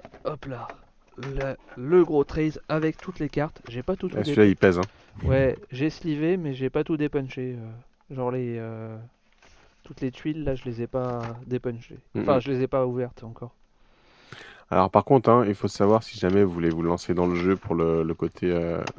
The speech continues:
Speaker 2: coopératif, attention, c'est, euh, difficile. Là, clairement, on n'est pas sur un jeu
Speaker 1: Ouais.
Speaker 2: où vous allez, enfin, si vous n'avez pas roulé sur le jeu, hein, même dans mode facile, il va y avoir
Speaker 1: Mm.
Speaker 2: des échecs.
Speaker 1: Et donc, euh,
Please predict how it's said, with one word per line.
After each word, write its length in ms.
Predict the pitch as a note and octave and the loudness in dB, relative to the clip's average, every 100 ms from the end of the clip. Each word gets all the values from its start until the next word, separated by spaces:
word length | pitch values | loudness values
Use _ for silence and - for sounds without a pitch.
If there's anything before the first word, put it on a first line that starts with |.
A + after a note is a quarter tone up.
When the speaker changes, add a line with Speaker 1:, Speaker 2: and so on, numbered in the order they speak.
| - - - - - - - | -18 -20 -20 -20 -16 -12 -2
Speaker 2:
coopératif, 580 | F2+ F#2+ E2 - A#2 - - | 0 2 0 0 -8 -6 -6
attention, 520 | F#2+ F#2 - - A#2+ C3+ - - - - - - | -2 -2 -2 2 2 2 -6 -8 -20 -18 -16 -10
c'est, 480 | - - - G2 - _ F2+ | -8 -2 4 4 4 _ -2
euh, 580 | E2+ E2 D#2+ D#2+ D#2 | 0 2 2 2 2
difficile. 540 | D#2 E2+ F#2+ B2 A#2+ F2 - _ - | 0 -4 -4 2 2 2 -2 _ -12
Là, 240 | G2 F#2 G#2+ | -2 2 2
clairement, 340 | - F#2 G2+ | 4 4 6
on 60 | A#2+ | 6
n'est 140 | F2+ | 6
pas 220 | - A2+ | 8 8
sur 340 | A#2 - - F#2 | 8 0 -2 0
un 680 | F2+ F2 E2+ E2+ E2 E2 E2 | 2 2 2 0 0 0 0
jeu 220 | E2+ G2 | 2 6
Speaker 1:
Ouais. 60 | A#2+ | 8
Speaker 2:
où 100 | G#2 | 6
vous 200 | F#2 F2 | 4 4
allez, 260 | F#2 G2+ | 6 6
enfin, 300 | F#2+ G2 F2 F2 D2+ - | 4 2 0 -2 -6 -10
si 180 | - - | -14 -2
vous 80 | F#2+ | 2
n'avez 120 | F2+ | 6
pas 120 | B2+ | 6
roulé 220 | A2+ A2 | 8 6
sur 140 | G#2+ A#2 | 6 6
le 60 | |
jeu, 120 | G2 | 6
hein, 80 | E2+ | 4
même 140 | F#2+ G#2 | 6 6
dans 100 | G2+ | 6
mode 160 | G2+ F#2+ | 6 4
facile, 400 | F#2+ - A#2 C3+ - - _ _ - | 0 0 0 0 -6 -20 _ _ 0
il 40 | |
va 60 | F2 | 4
y 40 | |
avoir 180 | E2+ G#2+ | 8 8
Speaker 1:
Mm. 20 | |
Speaker 2:
des 140 | A2 G#2 | 8 4
échecs. 300 | - F2 - - - G#2+ | 2 -2 -4 -20 -20 -16
Speaker 1:
Et 20 | |
donc, 120 | G#2+ | -16
euh, 80 | - | -14